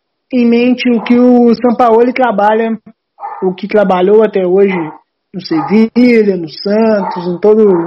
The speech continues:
o trabalho que ele teve, desenvolvimento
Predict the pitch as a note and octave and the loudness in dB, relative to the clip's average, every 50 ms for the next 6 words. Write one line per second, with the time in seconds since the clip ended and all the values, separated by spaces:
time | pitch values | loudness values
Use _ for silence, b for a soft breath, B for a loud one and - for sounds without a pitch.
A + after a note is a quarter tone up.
0 | F#3 A3 G#3 G3 - G3+ F#3 F3+ F#3 F3+ F3+ F#3 F#3 - F#3 F#3 F#3 - G3 F3+ | -6 -10 -10 -4 -2 -2 0 0 2 0 0 0 0 0 -2 -2 0 2 2 2
1 | F3 E3+ E3 D#3+ D#3 D3+ D3 - _ _ _ _ _ _ _ _ _ _ _ - | 2 0 -4 -6 -8 -14 -18 -20 _ _ _ _ _ _ _ _ _ _ _ -6
2 | G3 F#3+ F#3+ G3 G3+ F#3 F3 G3 G3 G3 F#3+ - | -4 -2 0 0 -2 0 0 0 -2 -2 -4 -6